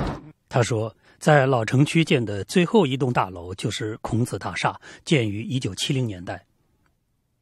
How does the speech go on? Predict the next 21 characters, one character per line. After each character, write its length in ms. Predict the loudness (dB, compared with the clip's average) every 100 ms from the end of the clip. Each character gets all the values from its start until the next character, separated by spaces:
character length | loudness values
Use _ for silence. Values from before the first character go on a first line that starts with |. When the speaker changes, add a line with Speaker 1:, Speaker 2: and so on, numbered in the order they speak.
| _ 4
Speaker 2:
亚 140 | 6
美 240 | 6 4 4
法 200 | 2 2
律 240 | 2 0
与 240 | -2 -2 2
教 240 | 4 4
育 100 | 2
基 160 | 0 4
金 240 | 6 4 2
于 180 | -4 -4
去 180 | 0 0
年 160 | 0
十 220 | -2 0 2
月 180 | 2 4
发 180 | 4 4
表 160 | 2
了 80 | -2
一 140 | -4
份 180 | 0 2
报 180 | 2 2
告， 240 | 2 0